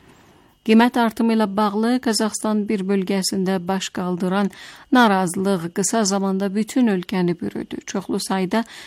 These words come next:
ixtişaşlara və dağıntılara səbəb oldu. Prezident Tökəyev xalqdan üzr istədi.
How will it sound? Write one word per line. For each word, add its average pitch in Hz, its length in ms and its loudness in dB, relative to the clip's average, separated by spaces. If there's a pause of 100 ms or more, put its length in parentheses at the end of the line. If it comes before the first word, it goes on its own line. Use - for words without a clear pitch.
(120)
ixtişaşlara 190 840 0
və 196 80 -2
dağıntılara 190 720 0
səbəb - 460 -4
oldu. - 260 -6 (360)
Prezident 202 600 0
Tökəyev 202 640 -2
xalqdan 202 540 0
üzr 220 400 0
istədi. - 640 -6